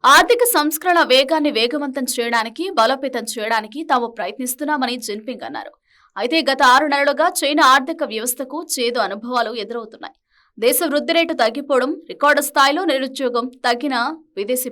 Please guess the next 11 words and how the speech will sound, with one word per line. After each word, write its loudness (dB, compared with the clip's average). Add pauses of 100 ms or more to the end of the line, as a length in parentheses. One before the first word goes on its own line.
పెట్టుబడులు, -8 (440)
ఎగుమతులు 0
క్షీణించడం, -6 (380)
కరెన్సీ 2
బలహీనపడడం, -2 (160)
రియల్ -2
ఎస్టేట్ -6
రంగం -8 (100)
సంక్షోభంలో -4 (100)
కూరుకుపోవడం -4
వంటివి -10